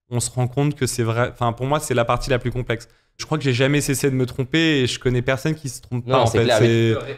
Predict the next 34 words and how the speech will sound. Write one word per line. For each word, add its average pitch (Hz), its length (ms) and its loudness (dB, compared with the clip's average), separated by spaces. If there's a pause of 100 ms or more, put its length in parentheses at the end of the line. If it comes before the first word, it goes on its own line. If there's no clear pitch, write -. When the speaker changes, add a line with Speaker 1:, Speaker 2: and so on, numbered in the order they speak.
Speaker 2:
tu - 100 -20
peux - 140 -20
Speaker 1:
tu 156 140 -2
peux 220 120 2
réduire. 160 440 2
En 147 80 2
fait, 175 80 0
voilà, 143 280 2
une 131 120 0
bonne 180 140 2
stratégie 147 520 2
R 139 100 2
H, 180 160 0
c'est - 160 0
limiter, 147 500 2
on 147 100 2
va 123 80 2
dire, 131 160 0
peut-être 131 360 -2 (440)
les 131 140 2
risques, 131 220 0
je 120 80 4
pense, 139 320 -2
dans 123 100 0
le 123 60 2
sens 147 300 -4
où 120 100 -6 (240)
c'est - 200 -4
très 78 320 -2
difficile 151 600 -2
de 123 100 -2
bien 123 240 -2
comprendre 127 360 -2
quelqu'un. 143 400 -2